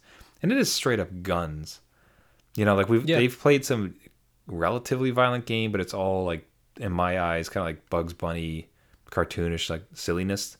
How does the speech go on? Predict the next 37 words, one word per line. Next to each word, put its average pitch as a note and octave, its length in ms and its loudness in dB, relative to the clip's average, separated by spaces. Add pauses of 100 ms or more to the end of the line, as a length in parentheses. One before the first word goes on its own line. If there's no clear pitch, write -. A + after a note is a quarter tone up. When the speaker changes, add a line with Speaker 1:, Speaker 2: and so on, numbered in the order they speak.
(160)
Speaker 1:
as F2+ 140 -6
opposed - 360 -4
to E2 220 -2
straight E2+ 320 -2
up E2 180 -4 (420)
this - 180 -6
assault - 420 0
rifle E2+ 580 -4 (140)
<laughs> - 160 -20
fi-, - 420 -2
fires C3 560 -2
at - 120 -10
this C#3 200 -2
guy. F#2 360 0 (480)
And A#2+ 80 2
he, D3 100 -2
as C#3 180 2
car-, - 220 0
e-, D3 220 2 (100)
even D3 220 2
as C3+ 120 2
cartoony A#2 680 -2
as F2 100 -8
Fortnite F2+ 460 -6
is, A#2 400 -6 (800)
it, - 160 -18
it G#2+ 160 -4
just - 240 -2
still A2 320 -2
feels, F#2 400 -4
between A2+ 360 0
the G#2 120 2
monetization F#2 680 0
and F2+ 220 -2
the E2 400 -4 (580)
straight C#3+ 580 -4
up G#2+ 180 -4